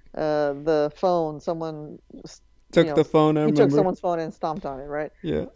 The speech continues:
Speaker 1: Um, the, the dolly. <laughs> The dolly incident, let's not
Speaker 2: What
Speaker 1: forget
Speaker 2: happened
Speaker 1: that.
Speaker 2: with the dolly?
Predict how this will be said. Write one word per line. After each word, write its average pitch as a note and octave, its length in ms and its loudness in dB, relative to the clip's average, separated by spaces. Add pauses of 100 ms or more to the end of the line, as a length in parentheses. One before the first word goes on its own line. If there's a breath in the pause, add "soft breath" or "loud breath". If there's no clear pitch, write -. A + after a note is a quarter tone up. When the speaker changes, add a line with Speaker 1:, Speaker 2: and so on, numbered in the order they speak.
Speaker 1:
Um, D#3 540 -4 (160)
the, F3 580 2
the B3+ 140 4
dolly. C#3 580 0
<laughs> - 60 -20 (680 soft breath)
The F#3 60 -12
dolly D#3+ 360 -6
incident, C#3+ 380 -10
let's D#3 220 -10
not D3 140 -10
Speaker 2:
What D3+ 80 2
Speaker 1:
forget F#3+ 140 4
Speaker 2:
happened F#3 240 0
Speaker 1:
that. - 20 -4
Speaker 2:
with F3 140 4
the - 40 -4
dolly? D#3+ 460 0